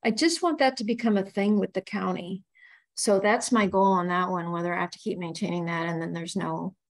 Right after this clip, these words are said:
future plan of that. My only goal is to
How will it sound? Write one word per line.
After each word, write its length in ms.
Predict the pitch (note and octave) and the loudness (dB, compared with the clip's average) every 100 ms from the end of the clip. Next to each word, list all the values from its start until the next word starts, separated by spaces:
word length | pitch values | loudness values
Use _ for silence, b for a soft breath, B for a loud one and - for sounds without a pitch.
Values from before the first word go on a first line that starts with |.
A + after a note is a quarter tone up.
| b b b - - _ _ _ | b b b -20 -20 _ _ _
future 340 | - G#3 G3 G#3 | -4 -2 0 0
plan 260 | G#3 F#3+ | 0 2
of 80 | F#3 | 2
that. 160 | F3+ F3+ | 2 2
My 100 | G#3 | 4
only 360 | A#3+ G#3 F3+ - _ - | 4 4 0 -6 _ -2
goal 420 | A3+ G#3+ G#3 G3+ | 2 4 4 2
is 320 | F#3+ F#3+ - - | -2 -6 -6 -4
to 260 | A3 - | -2 -2